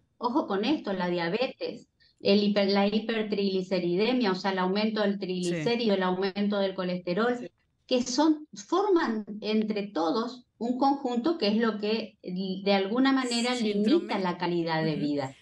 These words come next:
Speaker 2: El síndrome metabólico, todo lo que hay
Speaker 1: El
Speaker 2: alrededor
Speaker 1: síndrome
Speaker 2: de esto.
Speaker 1: metabólico
Speaker 2: Sí.
Speaker 1: famoso.
Speaker 2: Pero dime una cosa, Ale, eh, así
Speaker 1: Exacto.
Speaker 2: como en estas edades donde como que se habla más de las hormonas después de la menopausia, que es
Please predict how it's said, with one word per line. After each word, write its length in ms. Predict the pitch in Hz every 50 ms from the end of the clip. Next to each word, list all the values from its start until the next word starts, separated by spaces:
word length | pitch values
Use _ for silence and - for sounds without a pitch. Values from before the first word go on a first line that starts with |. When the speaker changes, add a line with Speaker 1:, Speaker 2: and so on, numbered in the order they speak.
| _ _ -
Speaker 2:
El 140 | - 190 170
síndrome 460 | - 220 226 233 226 247 254 233 226
metabólico, 600 | 233 226 214 - 240 240 262 302 302 247 - 208 202
todo 180 | - 240 247
lo 160 | 254 269 233
que 80 | - -
hay 100 | 233 247 254
Speaker 1:
El 60 | 233
Speaker 2:
alrededor 480 | 208 196 196 190 196 196 196 202 202 202
Speaker 1:
síndrome 120 | 202 208
Speaker 2:
de 100 | 208 214
esto. 220 | 220 214 - - 262
Speaker 1:
metabólico 460 | 254 - - - - - _ - 220
Speaker 2:
Sí. 60 | -
Speaker 1:
famoso. 600 | - 254 214 226 254 294 - - - 165 - - _ _ _ _ _ - - _ _ _ _
Speaker 2:
Pero 240 | - 285 277 277 277
dime 360 | 269 311 320 330 359 339 330 302
una 240 | 277 302 302 311 294
cosa, 320 | - 277 254 - - 226
Ale, 200 | 196 196 185 170 -
eh, 220 | - 233 226 214 190
así 160 | 220 247 - 208
Speaker 1:
Exacto. 200 | 180 - - 381
Speaker 2:
como 160 | 370 359 339
en 160 | 320 285 277
estas 380 | 277 285 277 - - 311 311 -
edades 480 | 277 240 226 226 220 220 214 208 202 190
donde 360 | 196 208 214 214 220 233 226 -
como 240 | - 240 233 240 240
que 100 | - 240
se 120 | - 285
habla 160 | 311 349 392 370
más 180 | 370 349 339 302
de 80 | 339 339
las 180 | 320 285 -
hormonas 440 | 262 240 233 240 240 247 254 262 254
después 280 | 220 202 - - 226 220
de 80 | 226
la 120 | 233 240 240
menopausia, 640 | 240 240 240 247 240 233 - 277 262 262 - 277 262
que 240 | - - 254 240 254
es 140 | 269 269 -